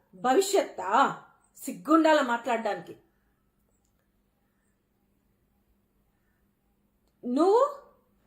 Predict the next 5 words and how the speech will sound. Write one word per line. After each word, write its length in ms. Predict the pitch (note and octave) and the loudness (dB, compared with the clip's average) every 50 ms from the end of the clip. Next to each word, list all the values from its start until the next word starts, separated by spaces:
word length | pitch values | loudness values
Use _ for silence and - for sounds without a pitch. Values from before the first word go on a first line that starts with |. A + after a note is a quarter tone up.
| _ _ _ _ _ _ _ _ _ _ _ _ _ _ _ - | _ _ _ _ _ _ _ _ _ _ _ _ _ _ _ -6
ఆంధ్ర 340 | F#3+ G#3 A#3 C4+ E4+ F#4+ G#4 | -2 2 2 4 4 2 0
రాష్ట్ర 440 | F#4+ E4 E4+ E4+ F4+ F4 - - E4+ | 2 2 2 2 2 0 -2 -4 -4
పీకే 480 | - G#4 - - D#4+ E4+ G4+ G4+ G4 G#4 | -4 -4 -4 0 2 2 4 4 4 2
అంటే 420 | F4+ F4 E4+ E4+ G#4 A4+ C#5 D5+ - - - _ _ _ _ _ _ _ - - - - - - _ _ _ _ _ _ _ _ _ _ - - - - - - - _ _ _ _ _ _ _ _ _ - | 2 2 2 0 0 0 0 -2 -6 -14 -20 _ _ _ _ _ _ _ -20 -20 -20 -20 -20 -20 _ _ _ _ _ _ _ _ _ _ -20 -20 -20 -20 -20 -20 -20 _ _ _ _ _ _ _ _ _ -8
యువత 300 | G#3+ B3+ D#4+ G4 A#4 A#4+ | -2 2 2 2 4 2